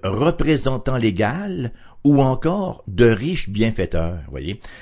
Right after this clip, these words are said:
C'est ainsi qu'elle a en, qu'elle en a aidé plusieurs, incluant l'apôtre Paul lui-même. Elle pourrait donc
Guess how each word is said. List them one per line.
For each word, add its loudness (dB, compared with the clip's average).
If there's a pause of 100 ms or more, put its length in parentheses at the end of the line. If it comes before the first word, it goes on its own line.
(100)
C'est 0
ainsi 2
qu'elle 4
a -2
en, 0
qu'elle 0
en 0
a 2
aidé -2
plusieurs, -4 (380)
incluant 2
l'apôtre 2
Paul 4
lui-même. -2 (840)
Elle 0
pourrait 2
donc -2